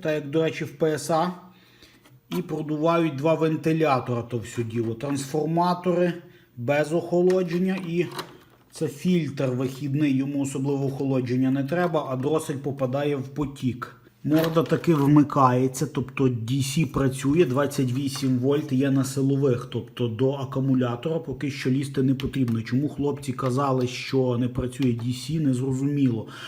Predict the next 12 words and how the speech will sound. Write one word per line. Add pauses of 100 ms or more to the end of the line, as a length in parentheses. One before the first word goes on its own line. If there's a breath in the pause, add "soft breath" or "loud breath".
(280 loud breath)
Можливо,
воно
було
в
захисті
по
короткому
по
інвертору. (120)
Вертаємось
до
інвертора.